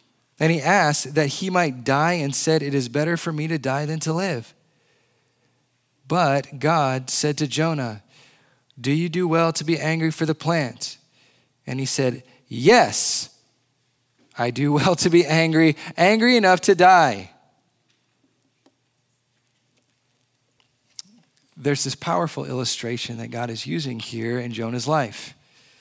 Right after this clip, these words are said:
Sinclair Ferguson says about this, he says, "The word, J-, uh, in Jonah,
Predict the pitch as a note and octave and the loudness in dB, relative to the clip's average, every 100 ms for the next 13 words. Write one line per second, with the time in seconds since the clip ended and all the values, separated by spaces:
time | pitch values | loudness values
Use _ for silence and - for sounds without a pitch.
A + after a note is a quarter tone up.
0 | _ _ _ _ _ _ _ _ - _ | _ _ _ _ _ _ _ _ -20 _
1 | _ - E3 D#3 E3 D3+ E3 E3+ D#3 D#3 | _ -6 -4 2 2 2 2 2 0 -2
2 | D#3+ D3 C#3+ D#3 D#3+ D3 D3 D#3 E3+ D3 | -2 0 2 2 2 -2 -2 -2 -2 0
3 | E3 E3+ G3 G3+ F3 - D#3 C3+ C3+ - | 0 4 4 4 0 -10 -16 -14 -14 -12
4 | - D#3 C#3 B2 - - D3+ C3+ D#3 F3 | -4 -2 -2 -6 -12 -10 -8 -2 -2 -2
5 | E3 | -4